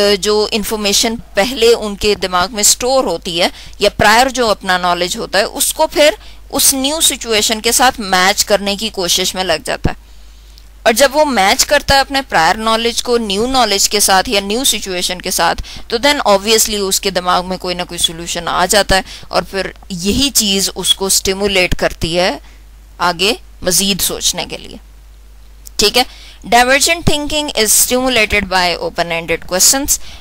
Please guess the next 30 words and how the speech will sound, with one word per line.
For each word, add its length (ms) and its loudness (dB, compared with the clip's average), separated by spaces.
questions 500 2
with 140 0
many 500 -2
possible 440 0
answers, 520 2
such 220 2
as, 300 2
uh, 220 2
हम 260 -4
ये, 380 4
uh, 500 -4
as 320 0
an 180 -6
example 340 0
मैंने 280 0
यहाँ 240 0
मेंशन 400 -4
किए 200 -4
हैं 100 2
कि 120 0
how 260 4
many 280 2
uses 380 0
can 280 2
you 120 -4
th-, 360 -8
of 220 4
for 120 4
a 100 4
cup? 180 2